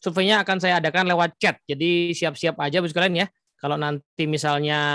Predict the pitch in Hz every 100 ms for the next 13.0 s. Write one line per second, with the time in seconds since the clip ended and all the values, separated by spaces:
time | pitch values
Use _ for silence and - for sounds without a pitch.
0 | 143 139 139 143 147 135 135 135 139 139
1 | 139 143 143 - 147 143 143 143 135 135
2 | 147 180 233 190 135 131 131 147 151 127
3 | 131 139 135 135 135 160 127 _ _ _
4 | _ _ 120 127 127 139 175 - - -
5 | _ 208 208 123 - - 170 185 185 185
6 | 180 - - 220 233 202 190 214 - 170
7 | 175 180 170 180 180 175 180 156 127 131
8 | 160 135 165 196 196 - 226 156 143 156
9 | 156 175 143 139 135 139 135 151 117 113
10 | - _ _ _ _ _ _ _ _ 160
11 | 202 214 202 185 151 147 190 185 170 156
12 | 226 202 170 156 156 160 151 143 156